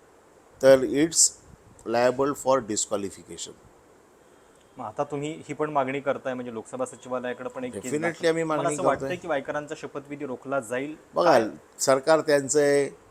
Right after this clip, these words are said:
Speaker 1: ते काय असं निर्णय घेतील असं मला वाटत नाही, पण मी कायदेशीर लढाई लढणार.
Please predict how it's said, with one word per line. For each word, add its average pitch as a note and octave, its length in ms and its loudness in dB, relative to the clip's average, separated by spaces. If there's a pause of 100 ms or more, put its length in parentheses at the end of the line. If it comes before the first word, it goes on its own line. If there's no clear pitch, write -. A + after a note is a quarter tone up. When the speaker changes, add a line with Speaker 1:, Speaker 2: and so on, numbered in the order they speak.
(360)
Speaker 1:
ते C3+ 80 0
काय C3+ 200 4
असं B2+ 200 0
निर्णय B2 260 -2
घेतील A2 300 -2
असं A2+ 160 0
मला A#2 140 2
वाटत G2 400 -4
नाही, E2 160 -14 (640)
पण C3+ 140 4
मी A#2+ 160 -2
कायदेशीर E3 480 2
लढाई C3+ 240 2
लढणार. E2 340 -8